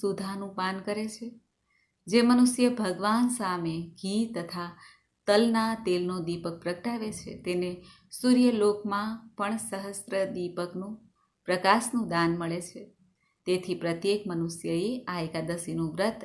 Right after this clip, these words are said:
અવશ્ય કરવું જોઈએ. ભગવાન શ્રી કૃષ્ણ યુધિષ્ઠિરને કહે છે, "હે રાજન, મેં તમારી પાસે કામિકા એકાદશીના મહિમાની કથા સંભળાવી.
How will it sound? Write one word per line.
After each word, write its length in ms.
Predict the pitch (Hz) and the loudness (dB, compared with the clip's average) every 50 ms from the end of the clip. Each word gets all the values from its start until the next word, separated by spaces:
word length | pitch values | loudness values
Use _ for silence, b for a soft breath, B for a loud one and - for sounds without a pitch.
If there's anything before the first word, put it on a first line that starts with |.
| - - | -10 -8
અવશ્ય 380 | 170 160 170 165 - - 160 | -6 -6 -6 -6 -6 -8 -8
કરવું 360 | 160 165 165 165 180 185 196 196 | -6 -6 -4 -4 -2 -4 -4 -4
જોઈએ. 520 | 202 208 208 202 196 202 208 214 220 - _ _ _ _ _ _ _ _ _ _ - - | -4 -4 -4 -4 -4 -6 -8 -10 -12 -16 _ _ _ _ _ _ _ _ _ _ -12 0
ભગવાન 420 | - 208 214 208 254 277 285 294 302 | 2 2 4 6 6 6 8 6 6
શ્રી 180 | 294 262 - | 4 2 -2
કૃષ્ણ 400 | - - 208 247 254 247 - 247 | -2 2 2 2 2 4 2 0
યુધિષ્ઠિરને 760 | 220 190 185 196 190 233 240 226 - - 220 214 175 170 165 165 | 2 2 0 2 2 2 0 0 -2 -2 -2 -2 0 0 -2 -2
કહે 320 | 165 160 175 180 170 156 | 0 -2 -4 -4 -6 -6
છે, 240 | 160 - - 175 175 | -8 -6 -6 -6 -2
"હે 280 | 180 208 233 254 269 | 4 6 8 8 8
રાજન, 640 | 254 196 180 175 185 180 - 269 302 277 247 - - - - _ _ _ _ _ _ _ _ _ _ _ _ _ _ _ _ _ _ | 6 6 2 2 2 2 4 4 4 6 4 2 0 -6 -14 _ _ _ _ _ _ _ _ _ _ _ _ _ _ _ _ _ _
મેં 200 | 220 254 285 294 | 6 6 6 8
તમારી 540 | 294 277 262 277 269 262 262 262 269 269 262 | 6 6 6 6 6 6 4 2 0 -2 -2
પાસે 520 | - 196 196 214 214 - - 240 240 240 | -2 0 0 0 0 0 0 0 0 2
કામિકા 540 | 240 214 196 190 190 202 202 - 208 208 208 | 2 0 0 2 0 -2 -2 -2 0 0 0
એકાદશીના 760 | 196 180 175 180 170 175 185 185 185 - 190 190 190 190 196 190 | 0 0 -2 -2 -2 -2 -2 -2 -2 -4 -4 -2 -2 -2 -2 -2
મહિમાની 540 | 180 175 175 175 170 175 175 180 180 185 180 | -4 -4 -4 -4 -2 -2 0 0 -2 -2 -4
કથા 340 | - 180 165 165 170 185 | -4 -6 -6 -4 -4 -6
સંભળાવી. 760 | 196 - - 208 208 214 240 269 285 269 233 202 - - - | -6 -4 -2 -2 0 0 0 0 -2 -4 -8 -10 -10 -14 -20